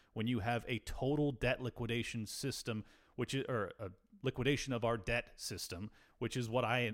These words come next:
envision happening. It's very likely that the defaults that cascade from governmental levels to the private level to the personal level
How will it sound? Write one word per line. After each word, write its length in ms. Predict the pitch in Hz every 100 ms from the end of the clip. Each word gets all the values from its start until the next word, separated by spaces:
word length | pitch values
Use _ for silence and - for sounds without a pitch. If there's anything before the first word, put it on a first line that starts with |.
| -
envision 400 | 107 107 98 104
happening. 420 | 123 151 98 87 - - _ _ _ _ _ _ _ _ _ _ _
It's 120 | 120 -
very 480 | 98 127 151 170
likely 560 | 156 151 156 110 85 107 _ _ _
that 280 | 123 113 104 - _ _ _ _ _ _ _ _
the 100 | 135
defaults 560 | 120 120 - 131 139 -
that 180 | 139 -
cascade 760 | 139 120 - 143 139 123 101 101 -
from 540 | - 117 110 107 101 - _ _ _ _
governmental 520 | 113 101 107 151 156
levels 500 | 151 147 143 135 - - _ -
to 60 |
the 80 | 107
private 380 | - 147 139 131
level 400 | 127 123 120 117 _ _ _ _ _ _ _ _ _ _ _
to 80 | -
the 60 | 104
personal 460 | 165 151 - 110
level 360 | 104 98 92